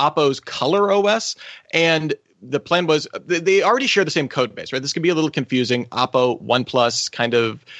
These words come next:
s-, uh, affiliated sub-brands, that kind of stuff. They were supposed to be combining these and having a unified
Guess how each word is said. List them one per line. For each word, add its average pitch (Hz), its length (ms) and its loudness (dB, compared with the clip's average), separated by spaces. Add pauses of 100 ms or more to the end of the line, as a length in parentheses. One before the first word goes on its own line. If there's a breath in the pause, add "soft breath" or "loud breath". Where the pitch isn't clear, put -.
(140 loud breath)
s-, - 220 -2
uh, 139 160 4
affiliated 165 540 2
sub-brands, 156 560 0
that 151 160 0
kind 147 160 -2
of 123 100 -8
stuff. 135 280 0 (320 loud breath)
They 165 80 2
were 160 100 2
supposed 226 240 0
to 220 60 -12
be 208 80 -6
combining 143 760 0
these 120 280 -4
and 123 160 -8
having 131 360 -2
a 117 80 -2
unified 131 800 -2